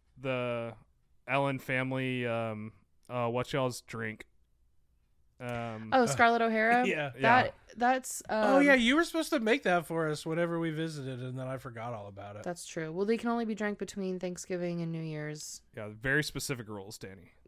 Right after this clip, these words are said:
Speaker 3: Okay.
Speaker 2: There are very specific
Speaker 3: Well, we'll,
Speaker 2: rules.
Speaker 3: we'll come hang out this December.
Speaker 2: Yep. You got
Speaker 3: It's
Speaker 2: it.
Speaker 3: not that far. Ty, you can drive up, right?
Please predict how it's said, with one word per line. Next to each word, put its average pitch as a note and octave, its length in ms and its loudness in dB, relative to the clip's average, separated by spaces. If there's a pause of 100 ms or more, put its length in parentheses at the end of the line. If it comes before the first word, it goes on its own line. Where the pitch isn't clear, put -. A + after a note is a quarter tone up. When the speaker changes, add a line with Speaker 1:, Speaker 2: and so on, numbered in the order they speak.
Speaker 3:
Okay. B2 100 -12
Speaker 2:
There F#3 140 0
are F3 40 0
very E3+ 220 -4
specific E3+ 360 -8
Speaker 3:
Well, B2+ 80 -4
we'll, E3 100 -4
Speaker 2:
rules. - 240 -10 (420)
Speaker 3:
we'll B2+ 160 -10
come C3+ 200 -8
hang C3+ 180 -6
out C3 160 -8
this B2 160 -14
December. B2 400 -16 (240)
Speaker 2:
Yep. A3+ 180 -6 (880)
You F#3 100 -6
got A3 220 0
Speaker 3:
It's G#3+ 80 2
Speaker 2:
it. A3 40 -8
Speaker 3:
not G#3 100 -4
that A#2 120 -8
far. A2+ 200 -12
Ty, F#3 160 -6
you G3+ 120 -4
can C#3 140 -8
drive G2+ 240 -10
up, G2+ 160 -16
right? F3 140 -14